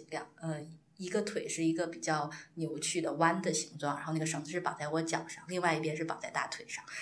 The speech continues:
然后整个是吊在胯下和脖子，就，所以这些都是主要受力的地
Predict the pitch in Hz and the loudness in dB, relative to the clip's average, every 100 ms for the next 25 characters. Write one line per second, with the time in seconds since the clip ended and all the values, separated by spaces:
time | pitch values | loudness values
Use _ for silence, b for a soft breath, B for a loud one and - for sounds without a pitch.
0 | B - 147 165 160 151 143 185 160 160 | B -6 0 2 2 0 2 4 4 2
1 | 165 156 151 147 - 151 156 143 143 - | 4 6 6 4 8 6 8 2 -2 -8
2 | - 139 - 135 143 - 156 - 160 160 | -6 -2 -2 -4 -8 -6 -4 2 4 4
3 | 160 165 160 156 156 156 - - 151 - | 4 4 2 0 -2 -2 -4 -6 -4 -2
4 | 156 160 165 - | 0 0 0 -4